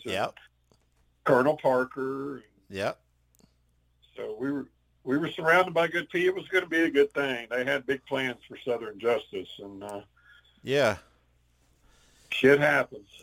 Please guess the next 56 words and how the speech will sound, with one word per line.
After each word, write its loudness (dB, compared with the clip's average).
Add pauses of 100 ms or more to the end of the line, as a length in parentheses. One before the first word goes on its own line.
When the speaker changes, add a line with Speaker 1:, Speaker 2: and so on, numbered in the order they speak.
(120)
Speaker 1:
Yeah, 6
yeah. 4
Like 4
you -4
said, 2
you -4
got 8
another 4
run 2
as 0
tag 4
champs 0
there 2
in -2
ninety-seven, 0
and -4
you, 0
you -2
lost 6
them 0 (640)
kind 4
of, -2
uh, -2
because 2
of -6
Cletus. 2
You -2
turned 4
on 8
him, 2
and 2
then, 2
yeah, 2
you, -2
like 0
you -14
said, -4
you -12
did -2
the -6
Southern -4
Justice -2
thing, -6 (800)
and -4
then 4
you, 6
uh, 8
then -2
you -2
suffered 4
another 4
energy, 0 (240)
uh, 2
injury, 2
excuse -6
me, -6